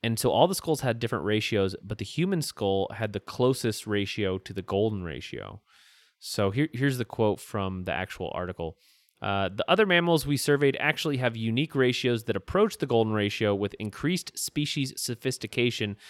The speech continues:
says Rafael Tamargo, M D, professor of neurosurgery at the Johns Hopkins University School of Medicine.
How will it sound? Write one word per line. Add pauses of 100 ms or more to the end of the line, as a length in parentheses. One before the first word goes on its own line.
(180)
says
Rafael
Tamargo,
M
D,
professor
of
neurosurgery
at
the
Johns
Hopkins
University
School
of
Medicine.